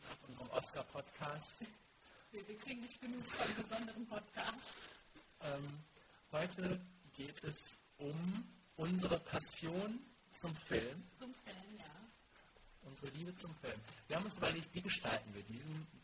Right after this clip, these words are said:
Speaker 1: besonderen Geburtstagspodcast? Und, ähm, das wird gleich so aussehen, dass Katharina und ich uns, ähm, jeweils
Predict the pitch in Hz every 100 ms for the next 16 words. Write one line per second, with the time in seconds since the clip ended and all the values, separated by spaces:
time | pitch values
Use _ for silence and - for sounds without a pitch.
0 | - 123 131 139 131 120 123 117 - 101
1 | - - 113 - - 90 90 - - -
2 | - - - - - - - 123 120 120
3 | - 120 113 110 113 - - - - -
4 | 120 - 123 123 113 113 113 117 120 147
5 | 156 165 175 208 233 - 123 120 127 -
6 | - - 147 143 151 160 135 - 156 -
7 | - 156 170 185 - - - - 135 135
8 | 131 131 131 139 - - - 117 127 147
9 | 156 165 185 -